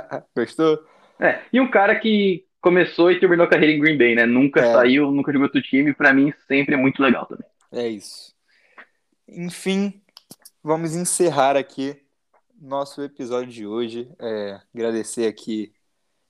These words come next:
Speaker 1: João Lombardi, meu amigo. Muito obrigado aí pela companhia, pelo papo.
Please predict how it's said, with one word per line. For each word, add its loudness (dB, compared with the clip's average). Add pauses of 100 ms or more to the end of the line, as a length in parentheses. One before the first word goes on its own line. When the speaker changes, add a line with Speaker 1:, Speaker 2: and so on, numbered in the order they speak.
(120)
Speaker 1:
João 0
Lombardi, -4 (680)
meu -8
amigo. -10
Muito -10
obrigado 0
aí -4
pela -6
companhia, -10
pelo -10
papo. -4